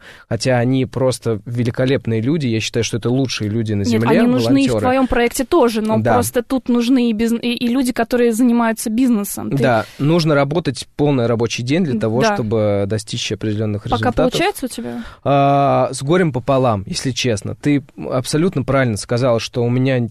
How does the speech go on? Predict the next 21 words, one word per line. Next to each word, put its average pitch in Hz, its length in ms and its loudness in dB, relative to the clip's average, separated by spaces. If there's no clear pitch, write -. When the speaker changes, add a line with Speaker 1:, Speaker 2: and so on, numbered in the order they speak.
Speaker 1:
э, 113 480 2
опыт 127 500 -2
немножко 135 480 0
не 139 200 2
предпринимательский, 120 800 -2
я 120 100 0
бы 131 40 -2
даже 127 140 0
сказал, 131 180 -2
совсем 160 460 -2
<laughs> 139 140 -2
не 131 100 -2
предпринимательский 123 920 -2
и - 20 0
не 117 140 -2
бизнесовый. 120 720 -2
Я 139 160 2
сейчас - 380 -2
учусь 165 500 -2
просто 131 360 -2
вот 107 260 -4